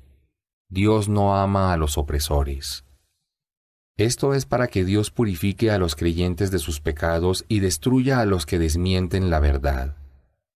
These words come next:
¿Acaso creen que van a entrar al paraíso sin que Dios evidencie quiénes están dispuestos a combatir por su causa y ser pacientes? Anhelaban la muerte antes de salir a su encuentro, y la vieron con sus propios ojos.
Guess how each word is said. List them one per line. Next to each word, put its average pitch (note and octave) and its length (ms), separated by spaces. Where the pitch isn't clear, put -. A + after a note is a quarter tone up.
¿Acaso - 440
creen B2 340
que G2+ 140
van F#2 180
a G2+ 80
entrar G2 320
al G2 160
paraíso E2 500
sin E2+ 220
que D#2+ 160
Dios F#2 320
evidencie E2+ 680
quiénes G#2 460
están F2+ 340
dispuestos F#2 600
a E2 80
combatir D2+ 560
por F2 180
su D#2 160
causa D#2 500
y F2+ 140
ser F2 280
pacientes? F#2 880
Anhelaban G#2 640
la G#2+ 100
muerte G2+ 480
antes G#2 360
de F#2+ 80
salir F2 340
a F#2+ 40
su - 180
encuentro, D2 760
y A#2 100
la G2+ 120
vieron A#2 400
con F#2+ 200
sus D#2 240
propios F2+ 500
ojos. D2 640